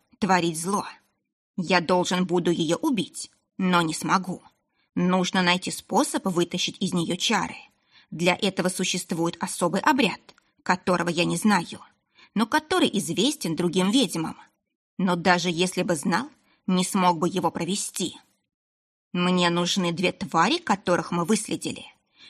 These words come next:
Я знаю, как их заставить служить мне, но даже под пытками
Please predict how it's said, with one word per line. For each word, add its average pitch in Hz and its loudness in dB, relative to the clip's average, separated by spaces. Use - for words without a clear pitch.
Я 175 0
знаю, 180 2
как - -2
их 185 0
заставить 175 -4
служить 302 -2
мне, 180 -2
но 185 2
даже 180 4
под - -4
пытками 202 -2